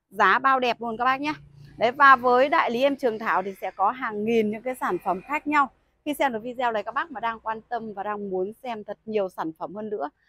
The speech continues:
mỗi bác nhớ cho em xin một like nhá. Nhấn vào chuông và nhấn ngay vào chữ đăng ký kênh ở ngay cạnh góc màn hình để đón xem. Và cũng như là để lựa chọn một cái dụng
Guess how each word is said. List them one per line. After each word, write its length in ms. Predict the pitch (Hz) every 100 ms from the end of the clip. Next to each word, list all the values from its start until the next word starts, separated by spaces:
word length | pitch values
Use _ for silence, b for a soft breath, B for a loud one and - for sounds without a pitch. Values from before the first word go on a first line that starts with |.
| _ -
mỗi 220 | 277 277
bác 240 | 294 349 262
nhớ 240 | 214 202
cho 100 | 208
em 100 | 220
xin 220 | 214 233 202
một 60 |
like 260 | 196 214 208
nhá. 180 | 247 277 _ _ _ -
Nhấn 280 | 226 220
vào 120 | 269 247
chuông 280 | 269 262 240 _ b b -
và 140 | 247
nhấn 440 | 262 247 233 277
ngay 200 | 320 330
vào 100 | 269
chữ 180 | 226 240
đăng 200 | 254 247
ký 140 | 214 214
kênh 300 | 254 247 226
ở 120 | 160
ngay 240 | 202 240
cạnh 200 | 240 175
góc 160 | 262 285
màn 120 | 214
hình 180 | 208 180 _ _ -
để 120 | 175
đón 220 | 180 185
xem. 300 | - 277 254 - _ _ _
Và 140 | 240 208
cũng 180 | - 247
như 100 | 233
là 140 | 208
để 260 | 185 175 156
lựa 340 | 185 233 - -
chọn 380 | - 214 - 208
một 120 | 190
cái 180 | - 175
dụng 220 | 202 220